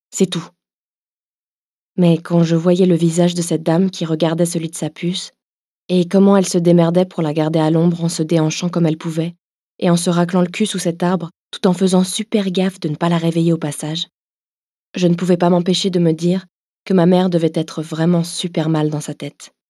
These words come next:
Super, super mal.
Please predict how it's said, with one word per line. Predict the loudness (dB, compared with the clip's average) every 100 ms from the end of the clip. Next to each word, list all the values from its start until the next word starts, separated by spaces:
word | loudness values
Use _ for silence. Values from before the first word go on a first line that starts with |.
| _ _ _ _ _ _ _ _
Super, | -12 -10 -6 0 0 -2 -10
super | -12 -10 -6 -4 -4
mal. | -6 -10